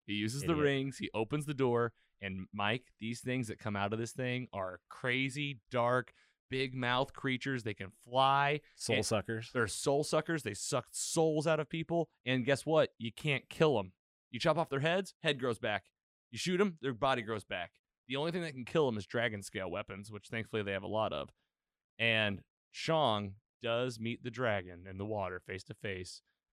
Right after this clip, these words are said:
Speaker 1: And right as these things are exiting out, it's getting pretty bad.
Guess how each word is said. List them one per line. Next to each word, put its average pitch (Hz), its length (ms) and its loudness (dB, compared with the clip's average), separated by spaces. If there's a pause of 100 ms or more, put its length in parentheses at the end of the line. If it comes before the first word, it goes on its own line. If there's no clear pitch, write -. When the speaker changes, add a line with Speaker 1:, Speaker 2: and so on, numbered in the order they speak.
(140)
Speaker 1:
And 95 180 -8
right 104 160 2
as 117 100 -2
these 135 180 -4
things 127 300 -2
are 113 220 0
exiting 143 540 -2
out, 123 320 0
it's 101 100 -14
getting 95 200 -10
pretty 123 300 -6
bad. 117 460 2